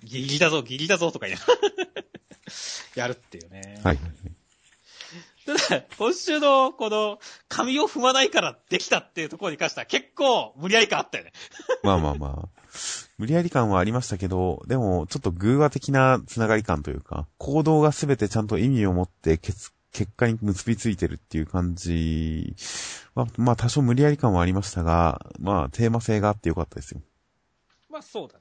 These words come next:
Speaker 1: ね。だから俺もね、無理やり感あるって言いながらも、やっぱ最後はすごい納得していい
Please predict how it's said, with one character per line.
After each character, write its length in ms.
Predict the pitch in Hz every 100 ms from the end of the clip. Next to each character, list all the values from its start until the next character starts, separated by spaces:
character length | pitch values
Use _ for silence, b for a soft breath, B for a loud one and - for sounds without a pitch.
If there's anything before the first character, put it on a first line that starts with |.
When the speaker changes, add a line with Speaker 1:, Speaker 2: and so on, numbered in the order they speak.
| _
Speaker 1:
ね。 480 | 123 127 127 131 131 _ _ _ _
だ 40 | 202
か 40 |
ら 60 | 180
俺 140 | 254
も 100 | 269
ね、 80 | 208
無 100 | 196
理 60 |
や 80 | 285
り 100 | 415
感 160 | 415 185
あ 80 | 226
る 60 |
っ 20 |
て 80 | 330 _
言 100 | 190
い 20 | 196
な 80 |
が 100 | 208
ら 120 | 226 214
も、 320 | 220 196 117 165
や 80 |
っ 20 | 269
ぱ 100 | 175
最 280 | - 330
後 100 | 208
は 80 | 135
す 140 | - 165
ご 120 | 180
い 60 |
納 140 | 139 135
得 340 | - 214 196
し 80 | 190
て 140 | -
い 20 | 160
い 440 | 214 214 131 -